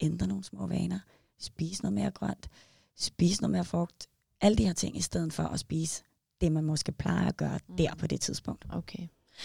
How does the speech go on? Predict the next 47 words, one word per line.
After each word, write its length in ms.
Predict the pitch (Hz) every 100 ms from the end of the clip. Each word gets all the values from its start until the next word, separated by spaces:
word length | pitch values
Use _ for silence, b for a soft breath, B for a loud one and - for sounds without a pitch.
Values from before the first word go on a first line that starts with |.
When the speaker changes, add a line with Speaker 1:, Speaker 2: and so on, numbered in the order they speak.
| B B
Speaker 2:
Det 100 | 208
får 80 | 214
mig 120 | 196
til 100 | -
at 200 | 196 185
få 100 | -
lyst 180 | 180 -
til 80 | -
at 80 | -
spørge 280 | - 165
dig 160 | 175 -
om 160 | 170 165
det 140 | 175
der 120 | 180
med, 240 | - 170 170
at 120 | 175
det, 80 | 170
hvor 100 | 165
mange 420 | 170 170 175 180
uger 200 | 190 165
det 120 | 165 -
tager 180 | 170
at 60 | -
ændre 260 | 156 170 175
en 140 | 156
vane 360 | 156 156 160 180
og 60 |
sådan 100 | -
noget. 80 | 160
Har 80 | 175
du 100 | 185
nogle 160 | 180 190
erfaringer, 460 | - - - -
du 120 | 180 170
kan 80 |
sige, 460 | 170 - 170 175 180
at 200 | 165 - b b b b
man, 300 | 185 190 -
siger 180 | - 202
man 160 | 208 -
enogtyve 500 | 214 220 - 220 196
dage? 360 | 190 190 226
Er 120 | -
det, 180 | 196 -
er 40 | 202
det 140 | 202
sådan 440 | 208 214 196 196